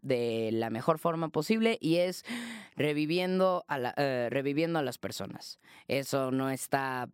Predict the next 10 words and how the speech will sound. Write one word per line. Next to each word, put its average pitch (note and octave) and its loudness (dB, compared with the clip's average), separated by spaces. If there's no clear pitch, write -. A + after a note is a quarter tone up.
tan C3+ 0
padre. G#3+ 4
Las D3 0
personas B2+ 0
sí - 2
se D#3+ 2
han D3+ 0
enojado C#3 0
por C3 -2
esos, B2 -4